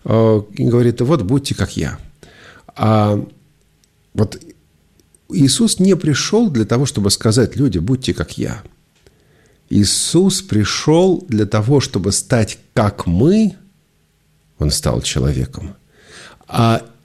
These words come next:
и умереть за нас, а потом воскреснуть и сказать: «Вот я с вами».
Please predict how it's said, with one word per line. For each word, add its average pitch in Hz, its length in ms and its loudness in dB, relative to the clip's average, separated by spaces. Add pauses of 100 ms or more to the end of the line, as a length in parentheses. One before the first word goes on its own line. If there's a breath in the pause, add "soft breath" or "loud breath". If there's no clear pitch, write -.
(140)
и 143 560 2 (260)
умереть 123 560 2
за 90 160 0
нас, 67 520 -4 (760 soft breath)
а 98 80 -2
потом 117 560 0 (380)
воскреснуть 131 1000 0 (1080)
и - 80 0
сказать: 98 560 0 (480)
«Вот 104 340 2
я 95 200 0
с - 140 -2
вами». 76 440 -4